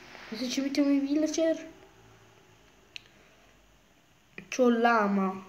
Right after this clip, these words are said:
Moriamo, ma che bello! Andiamo a fare sta crafting che ancora non l'ho fatta.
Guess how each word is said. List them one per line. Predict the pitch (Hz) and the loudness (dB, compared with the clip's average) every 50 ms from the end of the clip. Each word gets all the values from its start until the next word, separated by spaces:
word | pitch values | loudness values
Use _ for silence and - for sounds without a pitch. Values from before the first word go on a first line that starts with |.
| - - - - - _ _ _ _ _ _ _ _ _ _ _ _ _ _ _ _ _ _ - _ - - - - - | -20 -20 -20 -20 -20 _ _ _ _ _ _ _ _ _ _ _ _ _ _ _ _ _ _ -20 _ -20 -20 -20 -20 0
Moriamo, | - 311 359 370 381 359 359 349 330 320 302 302 302 294 | 6 8 8 10 10 12 12 10 10 10 8 8 6 8
ma | 285 311 330 339 | 8 8 6 6
che | 339 339 302 | 6 4 6
bello! | 269 302 311 302 294 277 262 254 247 247 247 247 247 240 233 226 220 214 208 202 196 196 202 202 - - - - - - - - 254 | 10 12 12 12 12 10 8 6 4 4 6 6 6 6 8 6 6 6 4 4 2 -2 -4 -12 -18 -20 -20 -20 -20 -20 -20 -10 -6
Andiamo | 247 269 262 | -6 -4 -4
a | 247 - | -4 -2
fare | - 233 226 | -2 -2 -2
sta | 226 - - 226 214 | -2 -4 -4 -4 -4
crafting | 220 - 240 247 240 233 233 - - - 220 214 208 208 208 - 208 196 202 | -4 -2 -2 0 0 0 -2 -4 -8 -8 -6 -4 -4 -6 -4 -4 -2 -2 -2
che | 202 208 202 | 0 0 -2
ancora | 208 208 - 247 233 233 226 | -2 -2 -4 -4 -2 -2 -2
non | 220 214 208 208 | -2 -2 -2 -4
l'ho | 214 | -4
fatta. | 214 208 - - 220 220 220 208 202 202 - - 214 190 | -6 -8 -8 -8 -6 -4 -4 -4 -6 -8 -10 -10 -8 -8